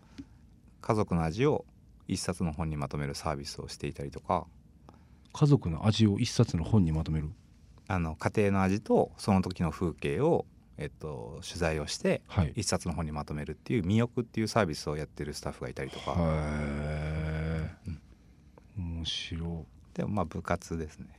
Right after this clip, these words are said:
Speaker 1: 部活というか。
Speaker 2: うんうん。
Speaker 1: はい。
Speaker 2: だから、ぶっちゃけ、その、収益云々というよりは、あれですよね。その、その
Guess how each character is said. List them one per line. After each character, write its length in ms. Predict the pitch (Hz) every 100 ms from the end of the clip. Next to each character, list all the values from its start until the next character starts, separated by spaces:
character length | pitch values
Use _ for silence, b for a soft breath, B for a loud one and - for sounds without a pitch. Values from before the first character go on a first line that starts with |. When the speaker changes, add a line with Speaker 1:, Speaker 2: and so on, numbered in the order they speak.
| -
Speaker 1:
部 80 | 87
活 220 | - -
と 80 | -
い 20 |
う 60 | -
か。 80 | 107
Speaker 2:
う 40 |
ん 20 |
う 40 | 98
ん。 20 |
Speaker 1:
は 60 | 87
い。 20 | -
Speaker 2:
だ 80 | 87
か 120 | 82 B B 175
ら、 80 |
ぶ 120 | 156 156
っ 40 |
ち 120 | 151
ゃ 40 | 190
け、 100 | 147
そ 120 | 117
の、 80 | 110
収 240 | 156 156
益 220 | 151 147
云 180 | 147 151
々 160 | 107 92
と 160 | 95
い 80 | 95
う 20 |
よ 120 | 101 82
り 80 |
は、 400 | 85 127 85 71 - - - - - - - - - -
あ 120 | 107
れ 80 | 101
で 60 |
す 80 | 95
よ 40 | 92
ね。 80 |
そ 140 | 101 95
の、 240 | 85 82
そ 120 | -
の 280 | 98 92 92